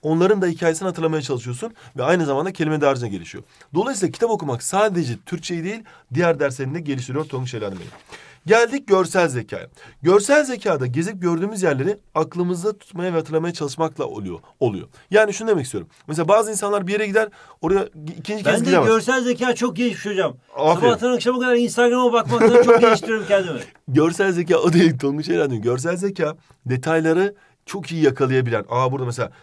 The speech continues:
Speaker 1: diyelim ki biz şöyle bir
Speaker 2: İşte Instagram'ın filtreleri çok iyi biliyorum mesela.
Speaker 1: <laughs> Mesela şimdi buraya baktığın zaman bazı öğrenciler "Ya buraları niye kapatmışlar?" diyebilir mesela. "Aa, burada ne resim var?" diyebilir.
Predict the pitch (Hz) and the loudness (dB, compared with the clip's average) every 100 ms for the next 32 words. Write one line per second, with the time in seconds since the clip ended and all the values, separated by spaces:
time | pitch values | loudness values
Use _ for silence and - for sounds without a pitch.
0 | - 165 180 165 175 170 _ - - 160 | -8 -4 -4 -6 -8 -8 _ -10 0 0
1 | 165 - 143 240 247 - 240 233 254 185 | 0 -4 -8 -2 0 2 2 2 2 0
2 | 208 220 240 240 240 240 247 226 233 202 | -6 0 2 2 0 -2 -2 0 0 0
3 | 180 156 160 160 147 - - 131 139 117 | 0 2 4 4 2 -6 -12 -2 0 0
4 | - - 151 165 190 190 - 226 175 143 | -4 -8 -2 4 4 4 0 -2 0 0
5 | 135 185 170 147 143 139 190 131 120 123 | 0 -2 -2 -2 -2 -4 -6 -4 -6 -4
6 | 160 165 165 180 147 139 135 127 147 131 | -6 -6 -6 -6 -8 -10 -8 -6 -4 -4
7 | 127 120 101 95 92 120 123 135 143 147 | -4 -6 -8 -10 -6 -4 -4 -4 -4 -4
8 | 131 139 143 131 131 95 | -4 -4 -4 -4 -6 -8